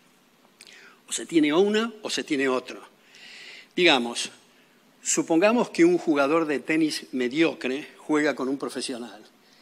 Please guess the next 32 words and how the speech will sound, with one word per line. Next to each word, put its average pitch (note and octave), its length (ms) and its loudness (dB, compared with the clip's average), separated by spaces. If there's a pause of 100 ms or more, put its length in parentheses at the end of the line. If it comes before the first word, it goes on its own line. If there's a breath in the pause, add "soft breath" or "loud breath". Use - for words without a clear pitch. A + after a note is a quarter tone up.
(260 soft breath)
Y - 80 -6
si D#3+ 160 8
le D3+ 120 4
quiere G#3 220 4
dar F#3+ 400 4
igualdad C#3 760 2
de D3 140 2
oportunidades, B2 960 0
pues C#3+ 220 -4
hay D#3+ 160 4
que D#3 160 0
maniatar C3+ 920 2 (540 loud breath)
o C#3+ 80 4
hay E3 100 8
que D#3+ 140 4
obligar D3 480 4
al C#3+ 100 4
profesional C#3+ 560 -2
que C3+ 120 -4
juegue C#3+ 300 2
con C3 140 -4
el C3 100 -4
brazo, C#3+ 440 -2
que C#3 120 -6
no C#3+ 140 0
juega D3 380 2
habitualmente, B2 760 -2
o D3+ 100 -2
sea, E3+ 260 2
lesionar D3+ 600 0
su A#3+ 260 4
derecho. F3 580 4